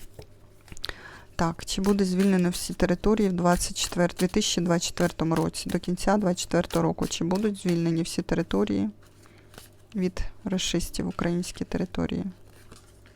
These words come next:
Двадцять четвертий рік. Ну, вийшли карти, що так можливо. Що бої будуть.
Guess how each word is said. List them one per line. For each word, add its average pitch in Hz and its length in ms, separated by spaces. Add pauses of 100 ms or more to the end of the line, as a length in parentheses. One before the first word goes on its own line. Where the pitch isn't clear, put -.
(1700)
Двадцять 170 280
четвертий - 480
рік. - 280 (1400)
Ну, 185 280
вийшли 208 320
карти, - 300
що - 200
так 240 220
можливо. 185 580 (1120)
Що - 200
бої 185 280
будуть. 196 460